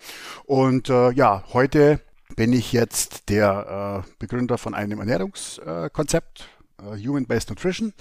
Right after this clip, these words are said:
das inzwischen, äh, für das ich, äh, inzwischen zwei Bücher geschrieben habe. Ähm, dazu passend und begleitend gibt's eine Nahrungsergänzungsmittelfirma, ein Label, H B N Supplements. Ähm,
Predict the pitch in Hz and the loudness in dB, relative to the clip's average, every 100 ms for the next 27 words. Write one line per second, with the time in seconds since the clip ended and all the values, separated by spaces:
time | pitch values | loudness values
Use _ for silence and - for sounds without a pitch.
0 | - - - - - 123 - 120 127 120 | -20 -20 -20 -20 -6 -4 -4 -6 -6 -4
1 | 127 113 87 113 110 - 110 117 107 - | -4 -4 -8 -4 -4 -6 -6 -6 -6 -8
2 | 104 95 107 123 117 - 117 101 - 196 | -10 -10 -12 -10 -10 -8 -4 -4 -2 -6
3 | 185 156 160 156 143 147 139 139 - - | -6 -8 -8 -6 -2 0 0 -4 -8 -18
4 | - - - - 117 120 117 107 _ 135 | -16 -16 -10 0 0 2 0 -4 _ 2
5 | 135 - - 156 - - 147 160 165 143 | 2 0 -4 -4 -4 -4 0 0 0 -2
6 | 120 117 - 127 - 139 - - - - | 0 0 2 0 0 -4 -2 -2 -2 -6
7 | - 110 110 104 101 95 95 104 107 139 | -2 0 0 2 2 2 -2 0 0 0
8 | 139 139 127 127 131 - - 127 - 120 | -2 0 2 2 -2 -8 -4 -4 -2 -8
9 | - - - 175 196 175 123 107 113 143 | -8 -14 0 0 2 0 0 0 4 4
10 | 156 156 127 104 123 120 107 - 160 190 | 2 -6 -2 2 2 2 -2 0 0 0
11 | 180 185 - - - _ _ _ _ _ | 0 0 -2 -6 -10 _ _ _ _ _
12 | _ - 131 135 131 135 135 131 | _ 0 2 4 4 2 0 -2